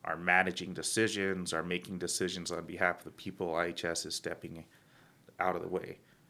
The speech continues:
Um, for the first two years of this project, Cheyenne River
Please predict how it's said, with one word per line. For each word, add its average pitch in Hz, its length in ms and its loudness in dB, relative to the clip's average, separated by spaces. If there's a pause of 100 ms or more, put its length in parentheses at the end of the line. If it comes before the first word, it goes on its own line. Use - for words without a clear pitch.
(340)
Um, 85 360 2 (180)
for 104 140 -2
the - 80 -6
first 123 280 2
two 113 140 0
years 107 320 6
of 95 100 6
this 85 160 4
project, 95 800 10 (840)
Cheyenne 98 440 8
River 92 540 8